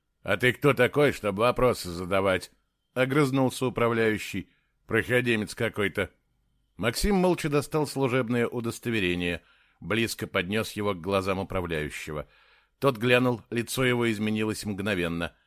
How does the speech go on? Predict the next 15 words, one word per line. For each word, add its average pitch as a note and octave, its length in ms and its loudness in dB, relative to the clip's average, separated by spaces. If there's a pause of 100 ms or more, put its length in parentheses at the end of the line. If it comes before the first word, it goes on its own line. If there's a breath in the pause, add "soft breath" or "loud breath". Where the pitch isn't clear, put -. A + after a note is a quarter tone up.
(180)
Вскочил, - 680 -2
вытер D3+ 360 0
ладони A2+ 460 4
о A2 100 -8
халат. E2 420 -4 (380)
"Товарищ C3+ 400 6
следователь, G#2+ 640 -2 (240 soft breath)
простите, C#3+ 640 2
не D#3 140 4
узнал. A2 480 2 (240 soft breath)
Какими G3 380 4
судьбами E3+ 440 4
к - 100 -12
нам?" F#2 280 -6 (340)
"Рабочими", C3 720 0